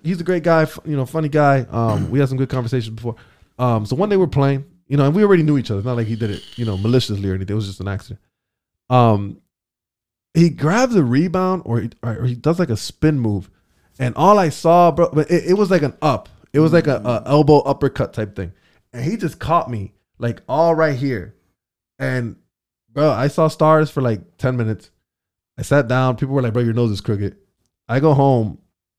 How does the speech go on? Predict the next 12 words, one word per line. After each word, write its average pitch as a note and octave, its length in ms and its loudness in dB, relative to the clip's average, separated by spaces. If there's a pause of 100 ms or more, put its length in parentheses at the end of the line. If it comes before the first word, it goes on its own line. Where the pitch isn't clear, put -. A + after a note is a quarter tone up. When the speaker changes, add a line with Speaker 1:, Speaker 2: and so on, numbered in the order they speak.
(400)
Speaker 1:
I B2 100 0
go C#3 140 4
home, D3+ 320 4
and B2 100 0
I'm C3 140 0
just C3 340 -2 (140)
lightheaded G#2+ 600 -4
like G2 120 -8
a F#2+ 80 -8
Speaker 2:
<laughs> - 0 -
Speaker 1:
motherfucker, G2+ 1200 -2
bro. G2 280 -8